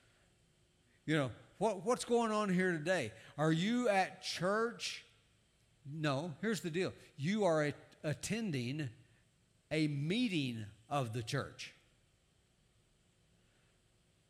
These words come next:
You see what I'm saying? Because we are the church, not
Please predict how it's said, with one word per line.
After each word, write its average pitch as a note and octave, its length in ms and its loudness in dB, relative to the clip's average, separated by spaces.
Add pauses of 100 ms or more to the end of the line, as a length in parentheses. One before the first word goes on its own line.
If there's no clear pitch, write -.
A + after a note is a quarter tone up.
(180)
You B2 60 -8
see E3 140 0
what D#3+ 120 4
I'm D#3 120 0
saying? G#3 400 -2 (400)
Because D3 400 2
we D#3+ 920 6 (680)
are E3 220 6
the C3+ 140 0
church, C#3 680 -2
not G#3 280 2